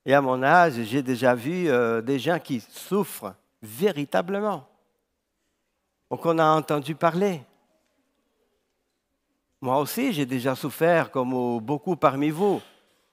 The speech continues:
Bien sûr qu'une souffrance ne peut pas être comparée à une autre, physique, morale, euh, ou spirituelle, euh, que sais-je. Mais ce n'est pas parce que peut-être je n'ai pas connu des souffrances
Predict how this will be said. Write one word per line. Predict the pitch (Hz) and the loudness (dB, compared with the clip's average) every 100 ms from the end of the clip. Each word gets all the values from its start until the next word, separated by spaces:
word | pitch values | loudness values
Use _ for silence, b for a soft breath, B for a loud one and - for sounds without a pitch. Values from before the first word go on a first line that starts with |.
| _ _ _ _ _ | _ _ _ _ _
Bien | 131 165 | 0 0
sûr | 160 240 | 2 0
qu'une | 185 165 | 2 -2
souffrance | 135 165 - 180 175 | -2 -8 0 0 0
ne | 156 | -2
peut | 139 160 | -2 -2
pas | - 170 147 | 4 2 2
être | 143 139 | -4 -6
comparée | 135 147 139 143 135 165 | -4 -4 4 4 4 2
à | 143 | 4
une | 143 170 | 2 2
autre, | 202 170 - _ _ _ _ _ _ _ _ | 0 -2 -8 _ _ _ _ _ _ _ _
physique, | 170 135 143 175 147 | -4 -2 0 0 -2
morale, | 127 127 143 139 151 170 135 | -4 0 2 6 8 8 6
euh, | 123 120 123 | 2 2 0
ou | |
spirituelle, | 127 - 156 151 - 139 139 147 151 123 | -2 -2 0 0 -2 2 4 6 4 2
euh, | 120 117 113 113 113 | 4 4 2 0 -2
que | - 139 | -6 -10
sais-je. | - 165 151 98 95 _ _ _ _ _ _ _ _ _ _ _ _ _ _ _ _ _ _ _ _ _ _ _ _ _ _ _ _ _ _ - | 2 2 2 -2 -12 _ _ _ _ _ _ _ _ _ _ _ _ _ _ _ _ _ _ _ _ _ _ _ _ _ _ _ _ _ _ 0
Mais | 165 | 2
ce | - | 4
n'est | 196 196 | 2 6
pas | 208 208 | 6 6
parce | 180 156 | 4 0
que | - 156 156 147 | 0 2 4 2
peut-être | 120 185 165 185 190 147 | 0 -2 2 2 2 0
je | 123 147 | -2 0
n'ai | 147 | 0
pas | 143 160 | 4 4
connu | 160 156 160 160 | 4 -2 0 0
des | 143 | -2
souffrances | - 139 160 156 | -4 -8 -4 -2